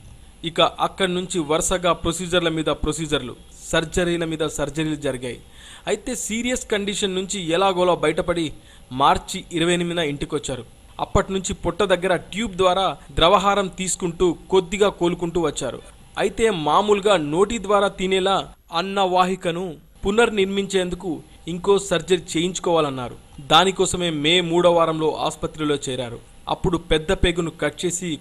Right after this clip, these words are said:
కృత్రిమంగా అన్నవాహికను నిర్మించే సర్జరీ చేశారు.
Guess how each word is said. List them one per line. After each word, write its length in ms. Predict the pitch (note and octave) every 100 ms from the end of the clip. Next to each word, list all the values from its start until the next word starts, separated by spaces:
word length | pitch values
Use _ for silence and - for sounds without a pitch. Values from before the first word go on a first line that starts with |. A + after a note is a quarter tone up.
| -
కృత్రిమంగా 800 | F3+ F3+ G#3+ G3 F3+ F#3 C3+ - -
అన్నవాహికను 720 | D3+ F#3 G3+ G3 F#3 F#3 F#3
నిర్మించే 480 | F3 E3 E3 E3 E3
సర్జరీ 560 | D#3 D3 C#3 E3 D#3 D3
చేశారు. 300 | C3 A#2